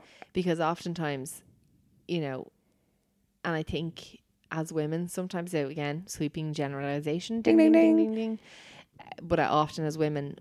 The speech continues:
Speaker 1: we can feel quite responsible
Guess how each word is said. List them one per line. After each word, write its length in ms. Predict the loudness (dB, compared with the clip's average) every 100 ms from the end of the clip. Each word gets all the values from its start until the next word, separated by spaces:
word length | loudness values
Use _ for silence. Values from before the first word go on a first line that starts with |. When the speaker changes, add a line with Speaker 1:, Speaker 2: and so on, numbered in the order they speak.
| -16 -4
Speaker 1:
we 160 | -2
can 600 | -2 -6 -4 -4 -6 -10 -14 _ _ _ _ _ -16
feel 760 | -16 -18 -6 -2 0 0 -2 -6
quite 680 | -4 0 2 0 -4 -12 -10
responsible 1000 | -10 -8 -2 0 0 0 0 0 -2